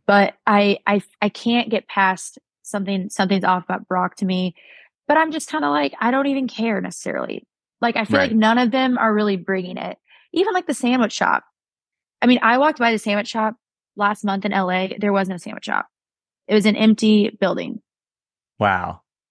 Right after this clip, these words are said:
Speaker 1: Empty. Like,
Speaker 2: That's
Speaker 1: and
Speaker 2: crazy.
Speaker 1: so I'm kinda like, "What's going on with it?" It just feels inauthentic. Like, i-, are they actually opening this? What's going on? Like, because, I mean, this was filmed a long time ago and there's still no shop.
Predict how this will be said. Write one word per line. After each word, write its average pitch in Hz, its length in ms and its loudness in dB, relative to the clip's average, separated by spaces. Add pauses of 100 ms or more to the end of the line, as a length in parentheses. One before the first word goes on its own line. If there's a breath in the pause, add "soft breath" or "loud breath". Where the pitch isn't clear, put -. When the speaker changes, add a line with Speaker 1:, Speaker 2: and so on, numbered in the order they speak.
(200)
Speaker 1:
Empty. 196 400 0 (220)
Like, 208 300 0 (580)
Speaker 2:
That's 123 260 2
Speaker 1:
and 104 120 2
Speaker 2:
crazy. 95 480 -4 (400)
Speaker 1:
so 247 300 2
I'm 240 180 2
kinda 254 180 0
like, 247 160 0
"What's 226 280 -2
going 269 260 2
on 226 100 2
with 208 120 -4
it?" 196 120 -2
It 208 100 -6
just - 180 -10
feels 285 240 -2
inauthentic. 226 640 0
Like, 196 280 -2
i-, 202 60 -4
are 214 160 2
they 226 140 -2
actually 208 360 0
opening 233 400 -6
this? 262 360 -10 (340)
What's 240 200 -2
going 202 240 -4
on? 190 380 -2 (600)
Like, 208 240 2
because, 208 480 0 (520)
I 208 80 2
mean, 208 140 2
this 240 180 0
was 269 120 -2
filmed 226 300 2
a 185 60 2
long 196 180 2
time 196 240 0
ago 180 300 0
and 180 120 -6
there's 202 200 -2
still 190 260 -4
no 165 120 -8
shop. - 340 -4